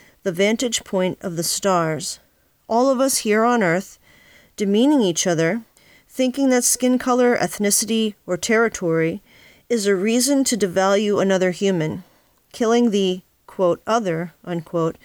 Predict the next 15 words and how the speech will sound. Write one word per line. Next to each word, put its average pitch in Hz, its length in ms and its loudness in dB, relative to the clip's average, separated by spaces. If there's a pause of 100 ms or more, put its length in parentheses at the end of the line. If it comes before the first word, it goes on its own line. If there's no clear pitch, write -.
(340)
for 233 140 -8
how 208 180 0
they 196 180 2
look, 226 520 0
how 180 160 0
they 180 120 0
worship, 214 600 -2 (120)
how 175 120 0
they 170 140 -2
speak, - 600 -6 (420)
how 202 120 -2
they 196 200 2
act, 220 380 -2
for - 160 -4
simply 185 600 -2